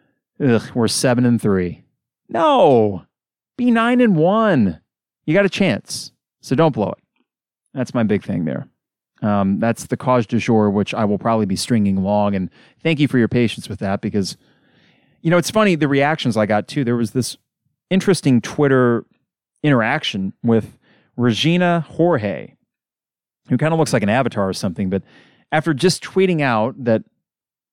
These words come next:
Andre Curbelo should start, and then Jeremy said something else, and I said, "Hey, it seems like a simple fix." This, I, I think, I think a bot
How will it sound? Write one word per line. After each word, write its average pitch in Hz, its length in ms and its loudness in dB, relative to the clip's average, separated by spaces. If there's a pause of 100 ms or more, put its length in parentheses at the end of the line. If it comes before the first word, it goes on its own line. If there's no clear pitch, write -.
(200)
Andre 135 240 2
Curbelo 131 360 0
should 101 180 -6
start, 95 440 -2 (140)
and 107 100 -6
then 104 380 2 (120)
Jeremy 123 380 2
said 117 220 -2
something 113 280 -4
else, 104 240 -2
and 113 60 -2
I 110 60 0
said, 117 160 -4
"Hey, 175 120 2
it - 60 0
seems 143 200 -2
like 120 100 0
a 104 40 -4
simple 104 240 -6
fix." - 380 -6 (920)
This, - 480 -2 (600)
I, - 220 -8
I - 40 -4
think, 202 360 0 (340)
I 117 80 -2
think 170 180 -2
a 104 40 0
bot 82 500 -10